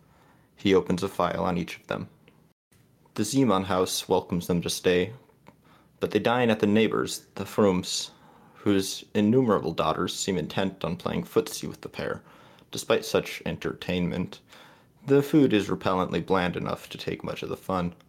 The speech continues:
Mason is surprised to find himself the target of most of the sexual signaling, whereas Dixon is entirely unfazed by the general air of distrust which seems to surround him as a Quaker, seen as just unchristian as the Hindu and Malay residents.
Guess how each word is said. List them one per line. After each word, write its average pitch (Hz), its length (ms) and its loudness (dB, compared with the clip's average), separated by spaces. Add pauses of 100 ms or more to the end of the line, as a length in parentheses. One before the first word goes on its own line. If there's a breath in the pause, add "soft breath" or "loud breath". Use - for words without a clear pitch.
(640 soft breath)
Mason 123 320 4
is 98 120 2
surprised 87 360 2
to - 40 -12
find 92 220 0
himself 113 460 0
the 113 160 -6 (160)
target - 320 -4
of - 80 -12 (320)
most 95 360 0
of - 80 -18
the - 80 -16
sexual - 380 -6
signaling, 95 640 0
whereas 131 460 4
Dixon - 480 0
is 87 120 -4
entirely 87 400 -2
unfazed - 540 -4
by - 100 -6
the - 120 -8
general - 460 -4
air - 240 -2
of - 140 -10
distrust - 540 -6
which - 160 -12
seems 82 180 -8
to - 100 -16
surround 87 460 -6
him - 340 -10
as - 140 -10
a - 60 -12
Quaker, - 480 -8 (240)
seen - 500 -4
as - 160 -8
just - 380 -6
unchristian - 760 -8 (180)
as - 200 -8
the - 160 -16
Hindu 92 480 0
and - 200 -4
Malay - 340 -2
residents. - 880 -12